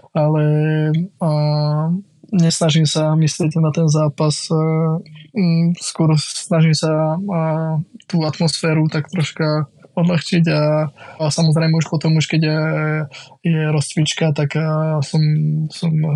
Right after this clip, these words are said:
sto percent sústredený, ale pred tým zápasom a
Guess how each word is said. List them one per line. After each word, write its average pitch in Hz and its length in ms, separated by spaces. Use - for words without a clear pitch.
sto 151 240
percent 156 340
sústredený, 160 800
ale 160 320
pred 160 180
tým 156 140
zápasom 151 720
a 151 160